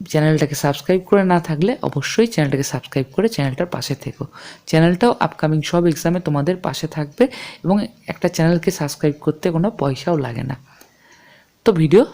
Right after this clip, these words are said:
শুরু করা যাক। ডাব্লিউবিসিএস দু হাজার বাইশে গ্রুপ সি মেন্সের কাট অফ আনরিজার্ভডের ক্ষেত্রে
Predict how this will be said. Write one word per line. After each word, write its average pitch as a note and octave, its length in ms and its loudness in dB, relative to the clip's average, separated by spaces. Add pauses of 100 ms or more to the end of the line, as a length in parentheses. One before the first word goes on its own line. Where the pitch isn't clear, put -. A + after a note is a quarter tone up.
(120)
শুরু D3+ 220 2
করা C3 240 -4
যাক। B2+ 140 -10 (1700)
ডাব্লিউবিসিএস G3+ 760 4
দু - 100 4
হাজার D#3+ 200 6 (100)
বাইশে C#3+ 360 2 (480)
গ্রুপ D#3 320 6 (120)
সি F#3 140 2 (440)
মেন্সের F3 440 4 (360)
কাট D3+ 280 0
অফ G#3 60 2 (360)
আনরিজার্ভডের F3 680 4
ক্ষেত্রে D#3+ 260 -4